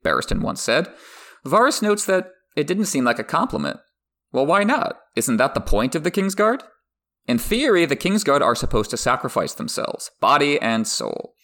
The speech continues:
In theory, this is admirable. But in practice, it's off-putting. People are social creatures with their own fears and desires, and we're drawn to each other's individual personalities. You see this theme at work across A Storm of Swords.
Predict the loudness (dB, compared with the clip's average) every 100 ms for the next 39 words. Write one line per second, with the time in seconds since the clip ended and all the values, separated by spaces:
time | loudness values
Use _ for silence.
0 | _ _ _ -6 -4 0 2 4 4 2
1 | 0 0 0 2 0 -2 -4 -10 _ _
2 | _ _ _ _ 0 0 2 0 0 0
3 | 0 0 -2 -4 -6 -12 _ 0 0 2
4 | 0 0 -4 -10 _ _ _ _ -4 0
5 | 2 4 2 0 0 0 0 -2 -2 -4
6 | -2 -6 -6 -8 -4 -2 0 -2 -4 -4
7 | -2 -2 -2 -2 0 0 2 0 -2 -2
8 | 0 0 0 2 2 0 -2 -2 -2 -4
9 | -2 -2 0 -2 -2 -4 0 0 0 -4
10 | -4 -4 -8 -14 -16 -18 _ -20 -20 -20
11 | -20 _ -2 0 2 2 2 0 -2 0
12 | 0 0 0 0 -2 -2 -4 -4 -2 -2
13 | -2 -6 -4 -6 -6 -4 -4 -8 -16